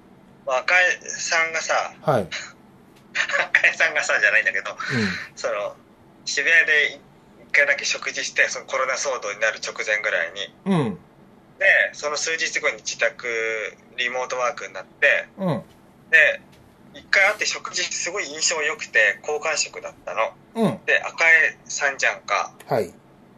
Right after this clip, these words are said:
Speaker 1: や、もう、こう、あ、もう退会しますってなるじゃん。
Speaker 2: うん。
Speaker 1: このまま、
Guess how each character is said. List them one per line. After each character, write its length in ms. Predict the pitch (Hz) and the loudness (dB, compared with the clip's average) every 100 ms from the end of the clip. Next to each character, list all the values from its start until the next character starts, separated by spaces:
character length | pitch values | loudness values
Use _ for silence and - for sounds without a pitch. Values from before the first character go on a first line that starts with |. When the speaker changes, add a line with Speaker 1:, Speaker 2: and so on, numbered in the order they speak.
| - - - - - | -20 -20 -20 -12 -2
Speaker 1:
や、 120 | 131 | -2
も 100 | - | -2
う、 40 | - | -14
こ 260 | - 165 - | -10 -8 -4
う、 40 | 160 | -6
あ、 80 | |
も 80 | 165 | -4
う 20 | |
退 180 | 151 170 | -4 -2
会 120 | 180 | 0
し 100 | 165 | 0
ま 100 | 165 | -2
す 120 | 160 - | -6 -8
っ 40 | |
て 100 | - | -2
な 120 | 113 | 0
る 60 | 101 | 0
じ 100 | - | -6
ゃ 40 | |
ん。 40 | - - 147 | -16 -16 -6
Speaker 2:
う 60 | |
ん。 480 | 131 110 104 92 95 - - - - | -2 0 -2 -6 -12 -18 -20 -20 -12
Speaker 1:
こ 60 | 160 | -8
の 100 | 156 | -2
ま 140 | 156 | 0
ま、 280 | 160 156 - | 2 0 0